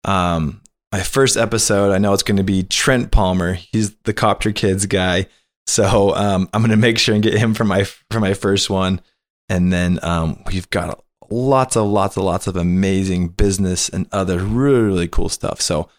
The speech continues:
please subscribe if you haven't, so you can get notified whenever I post a new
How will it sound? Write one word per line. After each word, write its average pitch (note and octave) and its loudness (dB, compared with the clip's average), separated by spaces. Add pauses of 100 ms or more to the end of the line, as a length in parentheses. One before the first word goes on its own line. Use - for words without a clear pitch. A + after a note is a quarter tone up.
(340)
please D#3+ 6
subscribe A2+ 2
if G#2+ 0
you F#2+ 0
haven't, G#2+ 0
so - -4
you G2 -4
can G2 -2
get F#2 -2
notified F#2+ 0
whenever F#2 0
I E2 0
post - 2 (140)
a F2+ -4
new F2+ -2